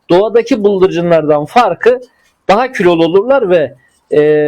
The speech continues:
sürekli yumurta yaparlar arkadaşlar. Yumurta, tavuk gibi yumurta yaptıklarından dolayı farkları vardır. Artı, e, yabani bıldırcın gibi de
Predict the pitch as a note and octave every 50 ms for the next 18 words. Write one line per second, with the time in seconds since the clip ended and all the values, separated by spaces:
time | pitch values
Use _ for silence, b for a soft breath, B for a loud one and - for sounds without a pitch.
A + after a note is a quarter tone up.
0 | D3 D3 D3 C#3+ C#3+ D3 D3 C#3 - - C4+ B3+ A3+ G3+ - - B3+ G#3+ F#3 E3+
1 | - - F3+ D#3 B2+ C#3+ C#3 C3+ C3+ C3 C3 C3 C#3 B2 B2 B2 A#2+ C3 E3 F#3
2 | F3+ E3 - D3 - - F3 G3 F#3+ F#3 E3 D3+ C#3+ D#3 E3+ E3+ - - D#3 D#3+
3 | D#3 - - _ D#3 D3 C#3+ D3 D#3 D#3+ D3+ C#3 C3+ B2+ B2 A#2 - - D3+ C#3+
4 | - - C#3+ C3 D3+ F3+ G3 F#3 F3 F#3+ A3 G#3+ - G3+ F#3 D#3+ C3+ - - G#3+
5 | A#3 A#3+ b b b b b b b _ _ - D3+ D3 D3 C#3+ C#3+ C#3+ C#3+ C#3+
6 | C#3+ D3 D#3+ D#3+ D#3 F#3 G3 G#3 A3 A#3 A#3 F#3 F3+ F3+ F3+ F3 F#3+ F#3+ F3 F#3+
7 | F#3+ F3 E3+ F3 G3 -